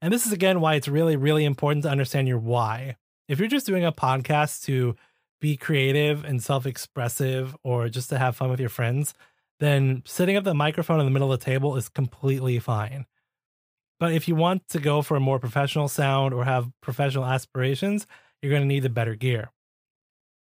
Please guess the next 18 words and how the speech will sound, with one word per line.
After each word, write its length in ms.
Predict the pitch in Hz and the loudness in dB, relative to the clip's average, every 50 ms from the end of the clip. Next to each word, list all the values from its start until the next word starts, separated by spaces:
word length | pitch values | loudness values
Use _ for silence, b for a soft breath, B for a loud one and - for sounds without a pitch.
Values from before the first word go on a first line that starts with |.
| _ _ _ _ _ _ _ _ _ _ _ _ _ _ _ _ _ _ _ _ _ | _ _ _ _ _ _ _ _ _ _ _ _ _ _ _ _ _ _ _ _ _
So 140 | - - 190 | -2 0 2
let 100 | 196 214 | 2 2
me 80 | 233 226 | 2 2
run 160 | 214 208 196 | 2 2 2
this 160 | 185 170 - | 2 2 2
down 160 | - 165 160 | 2 2 2
real 100 | 151 143 | 2 2
quick. 320 | 131 - 135 117 - - - | 2 0 0 -2 -2 -2 0
Um, 320 | 156 156 151 151 143 - - _ _ _ _ _ _ _ _ - | 2 2 2 2 0 -4 -8 _ _ _ _ _ _ _ _ -4
the 220 | 147 170 170 165 | -2 -2 0 0
interfaces 840 | 175 202 247 285 277 - 220 190 180 - - 185 175 170 165 - - - _ _ _ _ _ _ _ - | 0 0 2 2 2 2 2 2 2 0 0 0 0 0 0 -4 -8 -12 _ _ _ _ _ _ _ -2
use 240 | 151 160 160 151 - | 0 2 2 2 2
something 180 | 175 170 175 | 0 0 2
called 220 | 151 190 190 190 190 | 2 2 2 2 0
an 60 | - - | -2 -2
X 240 | 160 165 - - - | -2 -2 -2 0 2
L 240 | 196 196 196 - - | 2 4 2 2 0
R, 560 | 135 131 135 135 135 135 131 127 120 117 123 | 0 2 2 4 4 4 4 2 2 0 -4